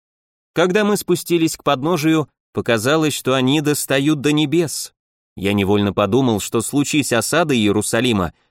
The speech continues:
взять город будет совсем непросто.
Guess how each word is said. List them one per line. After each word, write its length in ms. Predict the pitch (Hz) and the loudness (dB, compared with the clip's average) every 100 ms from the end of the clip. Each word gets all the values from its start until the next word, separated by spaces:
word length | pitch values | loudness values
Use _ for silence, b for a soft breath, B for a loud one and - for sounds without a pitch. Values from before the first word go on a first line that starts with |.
| - | -14
взять 400 | 85 87 143 175 | -8 -2 0 0
город 320 | 160 202 190 | 2 2 2
будет 320 | 165 185 175 - | 2 2 2 0
совсем 480 | 147 - 147 143 | -4 -2 -4 0
непросто. 640 | 139 120 117 104 - 80 | -2 0 0 0 -4 -10